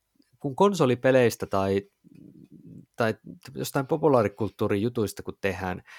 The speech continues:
elokuvia, niin ennen aikaa ainakin se oli aina huono merkki, että siitä ei todennäköisesti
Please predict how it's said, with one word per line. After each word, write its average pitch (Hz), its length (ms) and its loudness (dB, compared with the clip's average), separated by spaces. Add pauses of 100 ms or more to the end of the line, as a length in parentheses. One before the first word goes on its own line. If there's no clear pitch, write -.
(360)
elokuvia, 101 560 2
niin 110 140 -4
ennen 123 220 -2
aikaa 90 300 -2
ainakin 87 300 -4
se - 140 -8
oli 87 100 -6
aina 85 200 -4
huono 82 280 -4
merkki, 73 320 -10
että - 120 -16
siitä 90 200 -10
ei 85 140 -2
todennäköisesti 85 540 -10